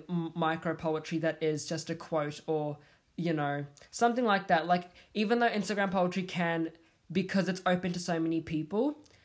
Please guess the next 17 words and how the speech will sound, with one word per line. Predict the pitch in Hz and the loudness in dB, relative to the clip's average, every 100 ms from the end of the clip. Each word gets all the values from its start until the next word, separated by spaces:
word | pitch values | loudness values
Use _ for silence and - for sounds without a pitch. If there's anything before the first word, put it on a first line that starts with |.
| _ _ _ - | _ _ _ 0
um, | 180 165 160 151 - | 2 2 -2 -6 -6
it | 185 - | -6 -4
can | 175 180 175 170 | 0 2 2 -2
lead | 180 165 165 160 160 | -2 0 2 0 -2
to | 170 | -4
very, | 160 160 160 156 - | 0 0 2 0 -4
very | 151 165 160 156 | -4 -2 0 -2
basic | - 151 151 147 165 147 - - _ _ _ _ _ _ - | -2 -4 -2 -4 -4 -6 -10 -20 _ _ _ _ _ _ -6
kind | 185 175 170 | 0 2 2
of | 151 | 0
meh | 147 151 156 151 - | 0 0 -2 -6 -12
poetry, | - 156 156 - 170 160 | -2 0 0 -2 -2 0
like, | 156 156 - 156 | -2 -6 -12 -4
just | 175 147 | -2 0
very | 165 165 | 0 2
pointless | 160 - 175 151 165 165 | 0 -4 -4 -4 -4 -6
stuff. | - 160 196 247 | -4 -2 -2 -4